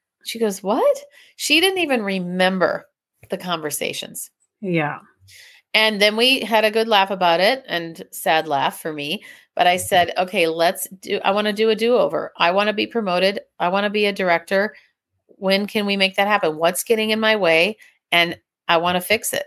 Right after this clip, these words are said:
Speaker 1: So can we create a timeline for that and see what we can do next?" So it was so different. And I think if I had just said to her, "I would like to be promoted. I know that I can bring value. You're already asking me to be on the leadership team."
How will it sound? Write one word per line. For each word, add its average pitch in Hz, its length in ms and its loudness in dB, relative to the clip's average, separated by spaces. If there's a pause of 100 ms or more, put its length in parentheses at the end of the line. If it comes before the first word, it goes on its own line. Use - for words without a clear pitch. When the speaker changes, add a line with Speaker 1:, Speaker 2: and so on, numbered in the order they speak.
(140)
Speaker 1:
So 156 380 2
can 175 200 -8
we 170 120 -4
create 185 280 2
a 202 40 -2
timeline 175 560 0
for - 120 -6
that 147 360 0 (100)
and 156 360 -2 (300)
see 175 300 -2
what 165 360 2
we 170 100 -6
can 160 140 -16
do 175 120 -6
next?" - 380 -2
So 175 240 2 (240)
it 226 120 4
was 226 180 0
so 262 340 2
different. 226 500 0 (200)
And 180 100 -2
I 175 120 2
think 185 280 -2
if 190 140 -4
I 196 60 2
had 185 180 0
just 269 260 0
said 262 180 0
to 220 80 2
her, 160 360 0 (640)
"I 180 160 2
would 220 240 -2
like 180 300 0
to 180 100 -12
be 165 160 -6
promoted. 170 600 0 (200)
I 156 100 -2
know 160 220 -2
that 180 100 0
I 165 100 2
can 160 160 -8
bring 151 200 -8
value. 208 540 2
You're 170 240 -4
already 160 360 0
asking 151 360 -2
me 147 100 -6
to 143 80 -4
be 175 200 -2
on 247 80 0
the 233 80 -2
leadership 226 420 -2
team." 208 240 -6